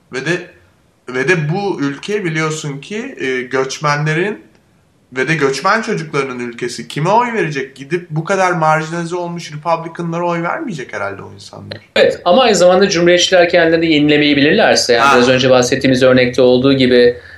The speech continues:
Speaker 2: e, küçük hük-, e, devlet ve teknolojiye biraz daha sarılırlarsa,
Speaker 1: Evet.
Speaker 2: kişi hak ve özgürlüklerini demokratların olmadığı şekilde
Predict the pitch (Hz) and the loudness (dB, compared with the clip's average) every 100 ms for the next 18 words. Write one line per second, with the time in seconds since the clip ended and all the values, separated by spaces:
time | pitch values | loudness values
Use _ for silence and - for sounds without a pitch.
0 | - - 110 113 113 107 - - 131 - | -14 0 2 4 6 4 2 -2 0 2
1 | 160 - - - - 131 - - 131 127 | 0 -2 -10 -12 -8 -6 -6 -2 2 4
2 | 123 120 120 - - - 127 127 131 131 | 6 6 8 4 2 -6 2 6 6 6
3 | - 85 - 123 123 131 123 131 131 123 | 2 -10 -4 -4 2 2 4 4 4 4
4 | 123 123 120 - 120 120 139 139 123 113 | 4 4 4 4 2 4 4 6 4 2
5 | - 107 107 - - 104 101 95 135 - | 4 2 2 -6 -18 -12 -10 -6 -2 2
6 | 147 156 160 165 151 143 143 143 156 143 | 2 2 4 6 6 4 2 2 2 4
7 | 143 139 139 135 143 - 151 147 147 180 | 4 6 6 6 4 2 2 4 6 6
8 | 190 160 139 127 123 123 123 120 - | 6 4 2 0 0 0 4 4 2